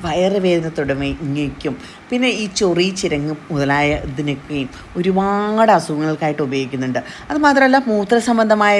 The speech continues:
രോഗങ്ങൾ, മൂത്രവാഹനം, കിഡ്നി പ്രശ്നങ്ങൾ എന്നിവയ്ക്കും ഇതിൻ്റെ കഷായങ്ങൾ ഉണ്ടാക്കി കുടിക്കുന്നുണ്ട്. പിന്നെ നമ്മുടെ ചർമ്മത്തിൻ്റെ ആരോഗ്യത്തിന്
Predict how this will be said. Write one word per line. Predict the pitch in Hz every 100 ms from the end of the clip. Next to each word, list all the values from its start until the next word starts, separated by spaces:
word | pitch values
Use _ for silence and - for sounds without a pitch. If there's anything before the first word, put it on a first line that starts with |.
| 196
രോഗങ്ങൾ, | 175 170 170 165 170 - - -
മൂത്രവാഹനം, | 196 202 196 208 185 180 170 170 170 208
കിഡ്നി | 190 190 220 202 196
പ്രശ്നങ്ങൾ | 180 175 165 170 160
എന്നിവയ്ക്കും | 160 180 170 135 196 254 - - - - 190
ഇതിൻ്റെ | 175 220 220 277 -
കഷായങ്ങൾ | 170 160 160 160 170 175 185 160
ഉണ്ടാക്കി | 139 139 139 160
കുടിക്കുന്നുണ്ട്. | 151 131 135 131 123 - - - -
പിന്നെ | 381 311 277
നമ്മുടെ | 180 156 165
ചർമ്മത്തിൻ്റെ | 180 147 139 151 160 160 151
ആരോഗ്യത്തിന് | 135 135 135 131 135 131 131